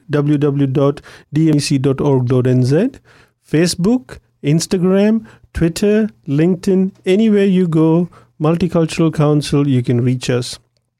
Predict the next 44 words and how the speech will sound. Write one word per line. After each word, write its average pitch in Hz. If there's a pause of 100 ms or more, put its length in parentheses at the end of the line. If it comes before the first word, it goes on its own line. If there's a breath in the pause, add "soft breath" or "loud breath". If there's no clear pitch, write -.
(420)
Just 139
put 160
a 160
like, 160 (420 soft breath)
and 135
you 127
can 123
message 160
us 160
if 131
you 127
have 123
ideas, 156
if 127
you 127
want 123
to 165
connect 156
to 156
us. 160 (360 loud breath)
Mainly, 185
you 143
want 127
to 127
volunteer 127
for 123
us. 113 (480 soft breath)
Volunteering 196
opportunities, 175
we've 131
got 127
a 120
youth 175
council, 185 (440 soft breath)
we've 135
got 131
a 123
women's 196
council, 180
which 151
run 139
chai 170
and 165
chat 165